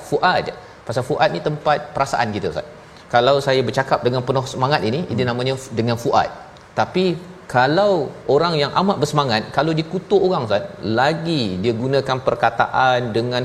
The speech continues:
Speaker 1: kutukan, dia akan hancurkan orang tu sehancur-hancurnya. Itu
Speaker 2: Koyak.
Speaker 1: sebabnya
Speaker 2: Orang kata koyak sama sekarang lah.
Speaker 1: Ko-, koyak, ya. Itu sebabnya mengapa kalau seorang wanita itu dia amat bersemangat ketika gembira,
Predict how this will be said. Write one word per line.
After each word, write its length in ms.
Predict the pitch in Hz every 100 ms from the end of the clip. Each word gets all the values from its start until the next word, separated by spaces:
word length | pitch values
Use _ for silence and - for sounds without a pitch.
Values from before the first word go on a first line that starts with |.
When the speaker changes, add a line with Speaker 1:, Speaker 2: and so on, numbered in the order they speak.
| 127
Speaker 1:
kutukan, 380 | 120 127 139 131 120
dia 120 | - -
akan 220 | - 131 113 - - - - -
hancurkan 580 | 185 190 - 196 139 143 -
orang 140 | 139 135
tu 60 | 143 135
sehancur-hancurnya. 800 | 147 160 165 156 151 156 135 90 - - -
Itu 80 | 123
Speaker 2:
Koyak. 80 | 127
Speaker 1:
sebabnya 260 | 139 147 156 160 - - - -
Speaker 2:
Orang 120 | 127 123
kata 80 | 127
koyak 200 | 131 135 117
sama 140 | 131 131
sekarang 200 | 131 131
lah. 40 | 135
Speaker 1:
Ko-, 100 | - - - - - - - - -
koyak, 280 | 143 113 - - 107
ya. 60 | 143 - - -
Itu 80 | 127
sebabnya 200 | 151 175 143
mengapa 320 | 135 120 170 208 - - 131
kalau 280 | 139 175 185
seorang 380 | 170 147 147 147 131 117
wanita 360 | 131 143 143 135 120
itu 160 | - 110 113
dia 100 | 135 131
amat 280 | 160 175 160 101
bersemangat 580 | 123 - 135 147 156 -
ketika 300 | 131 135 135 120
gembira, 420 | 123 127 165 135